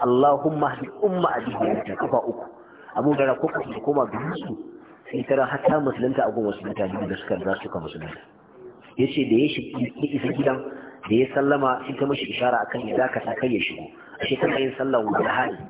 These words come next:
irin sallar da ake ta sallar tsofaffi ko? An da tsohuwa ba gaba ta kwashe yin walha.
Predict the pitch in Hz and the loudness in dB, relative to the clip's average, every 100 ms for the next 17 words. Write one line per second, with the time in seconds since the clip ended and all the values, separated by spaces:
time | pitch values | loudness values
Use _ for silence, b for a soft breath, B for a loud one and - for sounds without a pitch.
0 | - - - 127 117 127 117 117 - 113 | -18 -16 0 0 2 0 2 0 2 -2
1 | 107 127 120 110 95 113 127 175 - - | 2 2 2 -2 -2 2 4 4 -2 -10
2 | B B B B B - 139 156 143 139 | B B B B B 0 2 4 4 4
3 | 156 147 156 143 131 - - - - - | 6 8 8 6 4 4 2 0 0 -2
4 | 107 95 87 85 | -4 -6 -4 -6